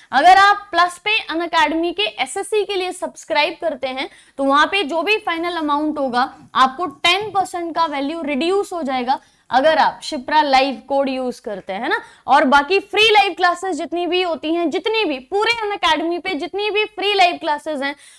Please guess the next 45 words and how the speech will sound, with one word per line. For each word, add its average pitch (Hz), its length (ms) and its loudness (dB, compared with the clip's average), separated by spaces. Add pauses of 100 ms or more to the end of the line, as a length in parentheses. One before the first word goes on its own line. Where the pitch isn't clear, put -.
उनमें 330 440 2
भी 349 320 0
आप 269 220 4
शिप्रा 330 360 -2
लाइव 294 340 -2
कोड 339 240 0
यूज़ 359 320 -4
करके 320 300 -2
क्लास 285 680 0
को 320 120 -6
देख 277 220 2
सकते 311 260 -4
हो 466 160 0 (240)
और 269 140 4
सब्सक्राइब 302 600 2
भी 330 120 0
कर 269 160 0
सकते 220 320 -6
हो 214 60 -4
यहाँ 208 200 -6
पे, 220 120 -8
है 269 120 -2
ना। 392 120 -2 (720)
चलिए, 247 360 2
क्लासिकल 392 680 0
डांसेस 285 580 2
की 392 180 0
अगर 349 220 0
हम 339 160 0
बात 254 240 0
करें 254 220 -2 (320)
तो 349 60 0
basically 339 560 2
क्लासिकल 349 500 0
डांसेस 330 680 0
क्या 294 220 4
बोले 320 280 -2
जाते 285 280 -2
हैं, 320 240 -4
किस 339 200 -8
तरीके 302 320 -6
से 320 100 -10
हैं, 320 120 -8
कहाँ 302 280 -6
से 349 140 -8